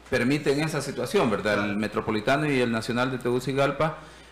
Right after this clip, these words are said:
Speaker 1: pero son de las situaciones en las que concacaf no le pone mayor empeño, sabiendo que tiene toda la logística, tiene todo el escenario ahí montado para poder hacer eso,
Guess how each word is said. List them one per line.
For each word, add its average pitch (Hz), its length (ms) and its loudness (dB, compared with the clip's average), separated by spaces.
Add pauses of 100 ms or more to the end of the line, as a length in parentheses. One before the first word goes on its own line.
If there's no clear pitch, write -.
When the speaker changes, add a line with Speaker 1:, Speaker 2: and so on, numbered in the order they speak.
(120)
Speaker 1:
pero 143 240 0
son 151 160 -2
de 165 80 2
las 165 140 -2
situaciones 156 480 -4
en 156 60 -6
las 156 100 -6
que - 80 -12
concacaf 147 720 -4
no 143 160 -2
le 143 100 -2
pone 143 380 -4
mayor 131 260 -4
empeño, 143 380 -4
sabiendo 127 340 -2
que 123 80 -8
tiene 131 220 -4
toda 131 200 -2
la 123 120 0
logística, 135 800 -4
tiene 127 240 -2
todo 131 280 0
el 123 80 0
escenario 123 400 -2
ahí 123 120 0
montado 123 500 0
para 110 200 0
poder 120 260 2
hacer 123 260 0
eso, 170 340 -4